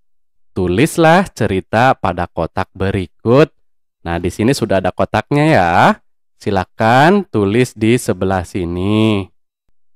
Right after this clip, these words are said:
Untuk contohnya seperti ini. Hari Minggu, Benny dan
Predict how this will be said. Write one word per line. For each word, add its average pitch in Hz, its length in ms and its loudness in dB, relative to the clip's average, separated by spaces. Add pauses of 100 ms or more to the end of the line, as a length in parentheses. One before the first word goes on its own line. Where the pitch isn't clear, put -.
(520)
Untuk 120 320 2
contohnya 104 540 0
seperti 151 500 -2
ini. 185 480 4 (320)
Hari 98 300 -2
Minggu, 95 760 0
Benny 104 720 2
dan 101 160 0